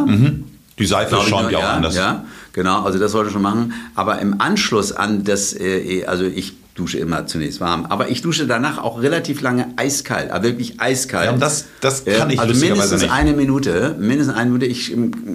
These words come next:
Speaker 2: hab auch Tage, wo ich drei Minuten länger schaffe. Ich finde das unglaublich gut, die, diese Wechselbäder. Ich, ich fühle mich danach sensationell, wenn ich das
Speaker 1: Mhm.
Speaker 2: gemacht habe. Hm.
Speaker 1: Okay.
Speaker 2: Also insofern,
Speaker 1: Okay.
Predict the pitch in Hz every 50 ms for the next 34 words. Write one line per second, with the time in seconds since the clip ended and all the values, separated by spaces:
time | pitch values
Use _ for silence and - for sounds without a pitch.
0 | - - - - - - 110 139 - 120 110 - - 117 113 123 123 113 107 107
1 | 107 104 101 101 - 101 104 113 120 117 113 113 107 101 101 107 117 123 117 101
2 | - 95 85 82 95 98 107 101 - - - - - - 107 101 - 147 131 139
3 | 131 131 123 - - 139 139 127 120 107 101 95 95 98 98 - 113 120 123 113
4 | - - 95 95 98 107 98 101 101 92 104 101 101 - 98 78 73 82 78 78
5 | 78 80 78 - - - - - 69 76 - - - - 107 104 101 101 101 101
6 | 92 92 92 92 - - - - 110 107 104 98 90 82 - - 76 - - -
7 | - - 92 92 92 87 85 87 - - - - - - - - - - - _
8 | _ _ _ - - - - - - - - - - - - - - - - -
9 | 113 - 87 92 95 95 92 92 104 110 101 - 98 95 90 82